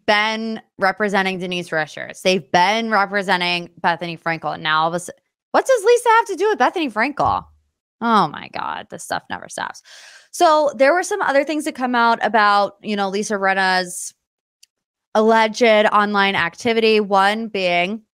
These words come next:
a photo allegedly from Lisa's Instagram story of Lisa, like, creepily smiling, holding a gun and threatening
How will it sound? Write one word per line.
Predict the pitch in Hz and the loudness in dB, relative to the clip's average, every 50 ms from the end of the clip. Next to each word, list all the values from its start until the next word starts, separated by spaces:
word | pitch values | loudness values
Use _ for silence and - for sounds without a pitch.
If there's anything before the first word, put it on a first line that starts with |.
| _ _ _ _ _ _ _ _ _ _ _ _ _ _ _ - | _ _ _ _ _ _ _ _ _ _ _ _ _ _ _ -6
a | - | -6
photo | - - 247 240 240 233 226 220 214 214 214 214 214 220 214 _ _ _ _ _ _ _ _ _ _ _ _ | 0 2 4 4 4 4 4 4 4 6 4 4 2 0 -6 _ _ _ _ _ _ _ _ _ _ _ _
allegedly | - 175 175 170 196 214 269 285 311 302 | -6 0 2 2 2 0 0 -2 -2 -4
from | - - 269 254 247 233 | 0 0 0 2 2 0
Lisa's | 233 226 220 240 220 214 | -4 -4 -4 -4 -2 0
Instagram | 196 190 180 - - 185 196 185 180 175 175 | -2 -2 -2 -8 -4 0 0 0 0 0 -4
story | - - 185 180 175 175 175 175 | -6 -4 -2 0 0 0 0 0
of | - 175 170 | -2 -2 -4
Lisa, | 165 180 175 170 - 170 | -2 -6 -8 -6 -6 -6
like, | 160 160 160 160 - | -4 -4 -6 -6 -10
creepily | - - - 214 226 233 220 - 269 269 277 277 269 247 | -20 -14 -8 -6 -6 -6 -4 -2 -2 0 0 0 -2 -4
smiling, | - - - 220 214 196 196 196 196 196 196 190 190 190 190 185 - _ _ _ _ _ _ _ | -6 -6 -4 -2 0 2 2 0 0 -2 -4 -4 -4 -4 -6 -8 -12 _ _ _ _ _ _ _
holding | - 208 208 208 214 240 240 240 | -2 -2 0 0 0 0 0 0
a | 240 | -2
gun | 214 214 202 196 196 190 190 190 | 0 2 2 2 4 2 2 0
and | 180 165 190 180 - | -2 -4 -6 -8 -4
threatening | - 190 185 - - 185 185 185 180 180 180 175 | 0 0 0 0 0 -2 -2 0 0 0 -2 -4